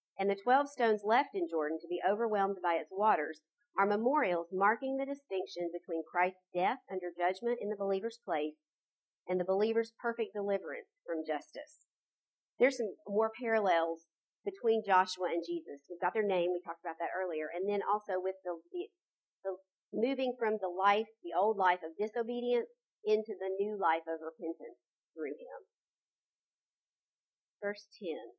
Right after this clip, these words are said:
So the priests who bore the ark stood in the midst of the Jordan until everything was finished that the Lord had commanded Joshua to speak to the people, according to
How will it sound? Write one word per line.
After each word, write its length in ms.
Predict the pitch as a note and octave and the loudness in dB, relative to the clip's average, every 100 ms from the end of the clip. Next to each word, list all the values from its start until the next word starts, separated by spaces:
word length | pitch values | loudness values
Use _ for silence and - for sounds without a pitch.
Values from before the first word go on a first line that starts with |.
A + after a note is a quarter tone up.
| _ | _
So 140 | A3 | -6
the 180 | A3 A3+ | -6 -4
priests 300 | D4+ E4+ D#4+ | -4 -4 -4
who 100 | A#3 | 2
bore 160 | B3+ C4 | 2 4
the 80 | |
ark 240 | A#3+ G3 G3 | 6 4 4
stood 240 | - A#3 | -6 -4
in 140 | C4+ C4 | -2 2
the 80 | |
midst 240 | A3+ A3+ A#3+ | 2 0 -8
of 60 | A#3 | -6
the 100 | A3 | -4
Jordan 400 | F3 E3 E3 E3 _ _ G3 | -2 -2 -4 -8 _ _ -8
until 260 | G3+ G#3+ | -6 0
everything 400 | G3 A3+ C#4+ C4+ | 0 0 -4 -2
was 220 | B3+ B3+ G#3 | -2 -4 -4
finished 320 | F#3 F#3 - | -2 -2 -6
that 160 | F#3+ | -8
the 80 | F#3 | -4
Lord 240 | F#3+ G3+ A3+ | -2 -4 -6
had 80 | |
commanded 480 | - G3 F#3 G3 F#3+ | -8 -4 -2 -4 -4
Joshua 400 | E3+ F3 F#3 F4+ | -4 -4 -10 -14
to 80 | F3+ | -16
speak 320 | - - - - | -10 -8 -8 -10
to 80 | F#4 | -14
the 100 | G#3+ | -14
people, 320 | F3 - - _ _ _ - | -14 -14 -16 _ _ _ -10
according 400 | F#3 G#3 F#3+ F3 | -4 0 -2 -2
to 80 | - | -10